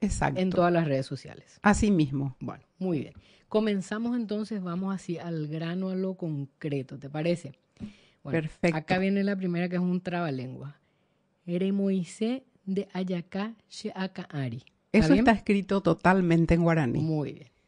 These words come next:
Speaker 1: Significa que estás queriendo pasarme
Speaker 2: Ujú.
Speaker 1: tu canasta pesada
Speaker 2: Mm.
Speaker 1: sobre mi cabeza.
Speaker 2: Ujú.
Speaker 1: Pero el trasfondo de esta expresión es la siguiente.
Speaker 2: A ver.
Speaker 1: Estás queriendo pasarme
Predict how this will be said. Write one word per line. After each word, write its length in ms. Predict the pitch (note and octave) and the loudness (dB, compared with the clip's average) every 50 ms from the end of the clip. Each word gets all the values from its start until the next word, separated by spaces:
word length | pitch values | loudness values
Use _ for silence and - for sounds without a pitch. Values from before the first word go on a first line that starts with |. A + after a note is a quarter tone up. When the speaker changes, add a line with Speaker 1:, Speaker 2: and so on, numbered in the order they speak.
| _ _ | _ _
Speaker 1:
Significa 760 | - B3+ B3+ C4 A#3 G#3+ - - G#3+ G3+ - - D3 D3 - _ _ _ _ _ _ _ _ - | 0 2 4 4 4 4 2 0 0 0 0 -2 -4 -4 -6 _ _ _ _ _ _ _ _ -16
que 100 | - - - | -10 0 2
estás 540 | F3+ E3+ - - - _ - A#3+ C4 D4+ D#4+ - - _ - | 2 2 2 0 -8 _ 4 4 6 6 4 0 -6 _ 2
queriendo 640 | G3+ F#3 E3+ F#3 G3+ G#3+ A3+ B3 B3+ B3+ B3+ C4 | 4 4 6 6 4 6 6 6 6 6 6 4
pasarme 840 | B3+ - G3+ F3 - - - A3 A#3+ C4 C#4+ D4 D4 D4 E4 F#4+ G#4+ - _ - | 4 2 0 0 0 2 4 6 6 6 6 6 6 6 4 2 0 -6 _ -4
Speaker 2:
Ujú. 380 | F#3+ F3+ E3 D#3 G3+ A3+ C4+ | -2 -2 0 0 0 2 4
Speaker 1:
tu 180 | D4 A3+ G3+ G#3 | 6 6 6 4
canasta 800 | - F3 D#3+ D3+ D3+ F3 G#3 C4 D4+ - - - - A#3 G#3 - | 2 0 2 4 4 6 6 6 4 2 -2 -4 -2 -2 0 2
pesada 640 | E3+ D#3 - - - F#3 F#3+ G3+ A3 B3 C#4 F4+ G#4 - | 0 -2 0 2 4 6 6 6 6 4 4 2 0 -2
Speaker 2:
Mm. 160 | F3+ F3 E3+ D#3 C3+ - _ _ _ _ _ - | -4 -4 -4 -6 -8 -10 _ _ _ _ _ -2
Speaker 1:
sobre 340 | - F3+ E3 D3 D3+ D#3 | 2 2 2 4 2 2
mi 140 | D3+ D#3 D#3+ | 2 2 2
cabeza. 560 | D#3 - B2+ B2+ B2+ - C3 - - - - - | 2 2 2 2 2 2 0 -4 -8 -10 -8 -6
Speaker 2:
Ujú. 460 | C#3+ C#3 C3 A2+ D3 E3+ F#3 A3 A#3+ - _ | -6 -6 -4 -4 -2 -2 -2 -2 -2 -4 _
Speaker 1:
Pero 480 | - G#3+ G#3 G3+ F#3+ E3+ C#3+ C3+ C3 - _ _ | 0 2 4 4 2 2 0 -4 -6 -12 _ _
el 200 | - E3+ D#3+ D3 | 4 4 4 4
trasfondo 920 | - - C#3+ C#3 C3+ C#3 - - - - A3 A#3 C#4 D#4 D4+ C4 F#3+ E3+ D#3 | 2 0 -2 -2 -2 -2 -4 -4 4 6 8 10 10 12 12 12 10 8 8
de 100 | C#3+ D#3 | 6 4
esta 160 | E3+ - - | 2 2 2
expresión 640 | F#3+ F#3+ - - F3+ F3+ - - - F3 E3 E3 F3+ - | 0 0 2 2 0 0 2 4 6 6 6 6 4 2
es 160 | F#3+ E3 - | 0 0 2
la 180 | E3+ E3 E3 D#3+ | 2 4 2 2
siguiente. 720 | - - E3+ D#3+ D3+ C#3+ C#3+ C#3+ C#3 C3+ C3 - - A#2+ A#2 | 4 4 2 4 4 6 4 4 4 2 0 0 -2 -4 -2
Speaker 2:
A 100 | C3+ C#3 | -4 -8
ver. 200 | B2+ - - - _ _ _ _ _ _ _ - | -10 -12 -14 -18 _ _ _ _ _ _ _ -2
Speaker 1:
Estás 440 | B3 B3+ - - - E4+ F4 F4 | -2 -2 0 2 2 2 2 4
queriendo 500 | - C4 A3+ G3+ A3 A3+ A3+ A#3 A3+ A3 | 4 4 4 6 6 6 6 6 4 4
pasarme 640 | G#3 F#3+ F#3 - - G3 G3+ G3+ G#3+ G#3+ A3 A3 G#3+ | 6 4 4 6 6 6 8 8 6 4 4 2 0